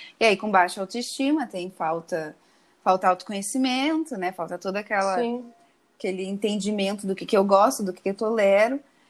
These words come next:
Speaker 1: E, e aí eu acabei me deparando com essa, com essa resposta dentro de mim, assim, que eu sempre fui uma pessoa que nas minhas amizades eu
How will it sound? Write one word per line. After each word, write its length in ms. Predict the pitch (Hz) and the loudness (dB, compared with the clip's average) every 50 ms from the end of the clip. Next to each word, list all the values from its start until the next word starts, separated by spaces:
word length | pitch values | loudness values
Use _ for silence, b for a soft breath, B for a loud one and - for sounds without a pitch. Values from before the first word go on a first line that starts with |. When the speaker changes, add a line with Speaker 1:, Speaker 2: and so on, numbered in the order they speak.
| b b b b - - | b b b b -8 -6
Speaker 1:
E, 800 | 185 196 196 196 196 202 202 202 202 202 202 202 202 202 196 196 196 - - | -4 -2 -2 -2 -2 -2 -2 -2 -2 -2 -2 -2 -2 -2 -4 -4 -8 -6 -4
e 160 | 214 214 214 | 0 4 4
aí 160 | 214 208 214 | 6 6 6
eu 100 | 214 214 | 6 6
acabei 380 | 220 220 269 247 226 220 226 226 | 6 6 4 2 4 4 0 -2
me 100 | 226 233 | -2 -4
deparando 600 | 214 226 220 - 254 233 226 220 220 233 226 226 | -4 -4 -4 0 0 0 0 0 -6 -6 -8 -12
com 180 | _ - 254 240 | _ -8 -8 -6
essa, 760 | 226 226 226 - - 233 220 220 220 220 220 220 214 208 202 202 202 _ _ _ _ _ _ - _ _ _ _ _ - - _ _ _ | -6 -8 -10 -8 -6 -6 -6 -4 -6 -6 -8 -8 -10 -12 -14 -18 -20 _ _ _ _ _ _ -20 _ _ _ _ _ -20 -20 _ _ _
com 100 | - 226 | -8 -6
essa 180 | 214 208 - 226 | -6 -6 -6 -4
resposta 720 | 220 233 226 226 - - - 214 208 208 214 214 - 220 | -4 -4 -4 -4 -6 0 2 2 2 2 -2 -6 -8 -8
dentro 320 | 208 214 214 208 214 214 | -8 -8 -10 -10 -10 -10
de 100 | 202 226 | -8 -6
mim, 300 | 240 240 240 233 220 208 | -4 -4 -4 -6 -6 -8
assim, 300 | 196 - - - 175 170 | -8 -8 -6 -6 -8 -8
que 240 | 165 - 165 156 151 b b b b b b b b b b b - | -8 -10 -10 -10 -10 b b b b b b b b b b b 0
eu 340 | 180 185 185 196 214 220 220 | 2 2 4 4 2 0 -2
sempre 520 | - - - 233 202 208 220 214 226 240 | -4 -6 -6 -4 -4 -6 -6 -6 -8 -8
fui 200 | - - 233 233 | -6 -4 -4 -2
uma 140 | 220 220 220 | -2 -2 -2
pessoa 380 | 220 226 226 226 - 220 214 | -4 -4 -6 -4 -4 -4 -4
que 80 | 214 226 | -4 -4
nas 180 | 220 214 202 208 | -6 -6 -6 -6
minhas 180 | 208 202 202 | -8 -6 -6
amizades 680 | 208 208 214 214 208 202 208 202 202 202 202 202 196 | -6 -6 -6 -6 -2 2 2 2 2 2 -2 -6 -2
eu 340 | 208 220 220 220 226 226 226 | 0 0 2 2 0 -2 -6